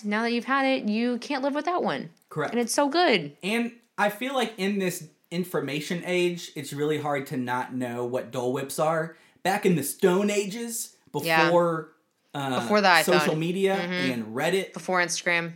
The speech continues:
Speaker 2: and things like that,
Speaker 1: Yeah.
Speaker 2: I feel like it was pretty easy
Speaker 1: It was kind of more of
Speaker 2: to
Speaker 1: a secret.
Speaker 2: Yes, for Disney to have secrets.
Speaker 1: Yeah.
Speaker 2: Now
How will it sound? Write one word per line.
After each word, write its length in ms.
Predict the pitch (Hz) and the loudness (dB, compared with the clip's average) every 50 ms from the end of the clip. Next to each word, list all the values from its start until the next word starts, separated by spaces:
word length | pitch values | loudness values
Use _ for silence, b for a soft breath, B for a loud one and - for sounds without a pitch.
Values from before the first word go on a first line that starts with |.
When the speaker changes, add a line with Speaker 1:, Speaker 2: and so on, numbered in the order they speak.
| - - | -10 -8
Speaker 2:
and 500 | 151 131 131 127 127 123 123 123 117 120 | -6 -4 -2 -2 -2 -2 -4 -6 -4 -4
things 220 | - 151 151 143 | -2 -2 -2 -2
like 200 | 151 156 139 - | -2 -4 -4 -2
that, 340 | - 156 160 165 160 - - - | -2 -2 0 0 -2 -6 -8 -6
Speaker 1:
Yeah. 180 | 165 156 151 151 - _ _ _ _ _ _ - | -4 -4 -4 -6 -10 _ _ _ _ _ _ -8
Speaker 2:
I 100 | - 160 | -6 -6
feel 260 | 160 - - 233 240 233 | -6 -6 -6 -4 -2 0
like 140 | 214 208 214 | 0 0 0
it 40 | 190 | 0
was 140 | 180 170 - | 0 0 -2
pretty 260 | - - 165 147 135 131 127 131 | -4 -4 -4 -4 -4 -4 -4 -2
easy 260 | 135 131 123 120 127 | -2 -2 -2 -2 -4
Speaker 1:
It 40 | 120 | -4
was 100 | 117 - | -4 -4
kind 220 | - - 208 196 196 | 0 2 4 4 4
of 100 | - 202 | 4 4
more 140 | 196 190 | 4 2
of 60 | 185 165 | 2 2
Speaker 2:
to 40 | |
Speaker 1:
a 20 | 170 | 0
secret. 480 | 170 - 220 208 - 160 143 - - - _ _ _ _ _ _ | 0 0 0 0 2 0 -2 -2 -4 -12 _ _ _ _ _ _
Speaker 2:
Yes, 320 | - 156 151 - - - - | -6 -4 -4 -4 -4 -8 -6
for 240 | - 180 175 165 139 | 0 2 2 2 4
Disney 260 | 151 180 170 185 175 | 2 2 2 2 0
to 140 | 170 - 156 | -2 -4 -6
have 280 | - - 165 185 - - | -4 -4 -2 -2 -2 -4
secrets. 680 | - - 131 117 - - 101 - - - - - - - | -4 -6 -8 -8 -10 -10 -14 -14 -12 -12 -12 -12 -12 -12
Speaker 1:
Yeah. 240 | - 147 170 196 - - _ - | -10 -10 -8 -10 -10 -12 _ -10
Speaker 2:
Now 540 | - 120 131 139 143 151 151 147 151 147 | -6 -4 -2 0 0 2 0 0 -2 -6